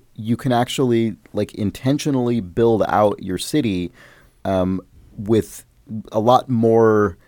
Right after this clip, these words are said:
um, choice and structure onto those tiles by building different kinds of districts that are, like, commercial districts, entertainment districts, or, you know, holy sites or whatever.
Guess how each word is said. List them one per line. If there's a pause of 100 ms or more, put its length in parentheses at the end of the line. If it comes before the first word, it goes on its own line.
(240)
um,
choice
and
structure (320)
onto
those
tiles
by
building
different
kinds
of (140)
districts (360)
that
are,
like,
commercial
districts,
entertainment
districts,
or, (400)
you
know,
holy
sites
or
whatever.